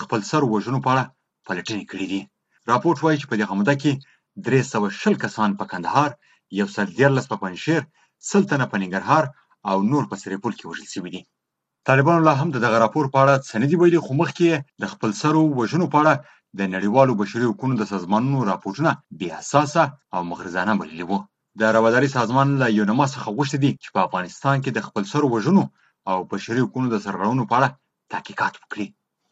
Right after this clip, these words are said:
په پاکستان کې د افغانستان سفارت چې د طالبانو د حکومت لخوا رهبري کیږي، وایي هغه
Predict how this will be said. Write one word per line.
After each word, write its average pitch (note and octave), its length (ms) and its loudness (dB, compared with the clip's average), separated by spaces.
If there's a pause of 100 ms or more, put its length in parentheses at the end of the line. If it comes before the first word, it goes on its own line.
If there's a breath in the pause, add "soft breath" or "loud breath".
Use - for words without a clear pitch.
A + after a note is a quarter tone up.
(420)
په B2+ 100 2 (240)
پاکستان C#3 380 2
کې D#3+ 100 2
د C#3 100 6
افغانستان B2+ 380 0 (100)
سفارت C3+ 340 -2
چې C#3 80 2
د A2+ 60 2 (100)
طالبانو C3+ 440 2 (240)
د - 20 -2 (100)
حکومت C#3 360 2
لخوا B2+ 280 -2
رهبري F#2+ 380 -4
کیږي، C#3+ 220 2
وایي C#3+ 220 2 (200)
هغه D#3+ 180 2